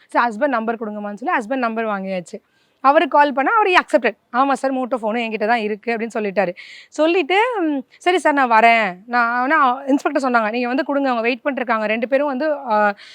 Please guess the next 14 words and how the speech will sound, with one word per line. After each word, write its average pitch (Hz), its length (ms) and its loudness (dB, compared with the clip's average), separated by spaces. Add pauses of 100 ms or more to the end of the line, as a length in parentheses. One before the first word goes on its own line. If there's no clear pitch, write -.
(300)
ரெண்டு 269 240 4
கிட்ஸ் 302 260 -2
இருக்கான், 233 300 2
அவங்க, 240 200 0
அவங்க 254 260 -2
பிளேஸ்க்கு 302 260 4
அவங்க 240 160 2
போகணும். 254 360 2 (160)
So, 311 140 -2
நீங்க 285 120 -2
சீக்கிரம் 330 320 2
வந்து 277 220 -2
கொடுங்கன்னா," 240 300 -2 (120)
even 285 320 -2